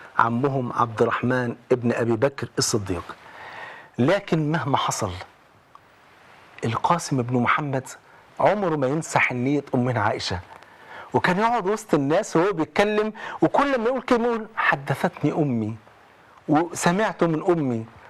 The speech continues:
قالت لي أمي". ما كانش يقول لها غير أمي. وكان يحب أمنا عائشة حب لا يخطر على قلب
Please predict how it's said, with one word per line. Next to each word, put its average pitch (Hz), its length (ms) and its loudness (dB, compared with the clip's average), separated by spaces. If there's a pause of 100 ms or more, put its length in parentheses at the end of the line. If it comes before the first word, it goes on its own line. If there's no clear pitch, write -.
(180)
قالت 214 500 2
لي 196 260 2
أمي". 147 480 0
ما 151 100 4
كانش 240 240 0
يقول 190 120 2
لها 220 140 2
غير 180 260 -2
أمي. 143 360 0 (380)
وكان 202 200 0
يحب 190 340 0
أمنا 175 300 2
عائشة 180 260 0
حب 160 380 0
لا 156 240 4
يخطر 175 260 2
على 143 120 0
قلب 175 200 2